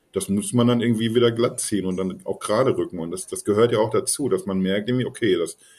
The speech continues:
das habe ich vielleicht wirklich undeutlich hier gerade kommuniziert oder missverständlich. Da muss man das eben auch so, so einordnen. Aber, aber so einem Menschen da so einen Strick rauszudrehen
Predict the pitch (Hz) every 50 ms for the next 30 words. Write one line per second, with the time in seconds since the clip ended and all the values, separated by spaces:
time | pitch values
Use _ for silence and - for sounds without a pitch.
0 | _ _ _ 104 - - 101 113 110 - 113 104 101 98 - 120 123 120 107 92
1 | 95 - _ _ 131 123 120 117 110 107 104 110 107 104 98 - - 107 101 95
2 | 98 95 95 95 92 92 - - - 92 90 90 92 90 - - - 104 104 120
3 | 147 175 185 - 98 92 87 92 92 - 101 113 110 - - 131 127 - - 131
4 | 123 117 - 131 131 131 - _ _ _ _ _ _ _ _ _ _ - 107 95
5 | 95 95 - 104 104 107 110 110 - - 110 110 107 101 104 110 - 113 107 104
6 | 104 104 95 101 95 - - 117 127 127 85 85 85 82 - 85 82 80 69 80
7 | 82 80 78 78 - _ _ _ _ _ _ _ _ _ _ - 95 - 101 98
8 | 104 135 156 156 143 127 123 123 151 160 - - 123 113 110 104 107 101 98 95
9 | - - - - - 82 - - 92 90 95 92 - - 104 85 90 87 95 98
10 | 117 139 156